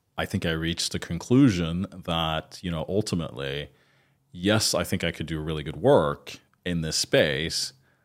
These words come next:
but it's not for me because the content doesn't appeal to me. And I, th-, I think that's something these companies don't really understand. I mean, I,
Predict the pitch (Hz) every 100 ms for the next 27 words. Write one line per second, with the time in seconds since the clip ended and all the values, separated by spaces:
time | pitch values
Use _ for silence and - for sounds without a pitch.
0 | _ _ _ - 90 82 - 85 71 -
1 | - 80 76 58 - _ _ 87 - 87
2 | 82 - - - 110 107 - 76 - 78
3 | 78 73 - 95 95 - 50 50 - _
4 | _ _ _ _ _ _ 87 85 82 -
5 | 87 - - - - - - _ _ -
6 | 101 - 147 139 - 123 110 101 95 -
7 | 113 110 95 85 82 - - - 82 -
8 | 95 92 - 85 87 85 82 76 76 -
9 | _ _ _ _ _ _ _ _ 92 87
10 | 85 - 92 82 92 76 71 76